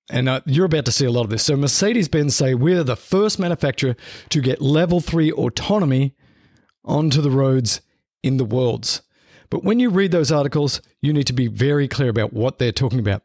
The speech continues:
They're talking about very, very specific areas, doing less than forty miles an hour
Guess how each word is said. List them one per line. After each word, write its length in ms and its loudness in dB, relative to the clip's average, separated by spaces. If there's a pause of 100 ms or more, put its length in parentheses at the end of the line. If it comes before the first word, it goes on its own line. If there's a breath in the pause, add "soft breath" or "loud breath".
They're 240 2
talking 280 0
about 260 0
very, 640 2
very 260 2
specific 640 -2 (140)
areas, 580 0 (840 loud breath)
doing 260 2
less 260 0
than 200 0
forty 280 2
miles 360 0
an 100 0
hour 320 0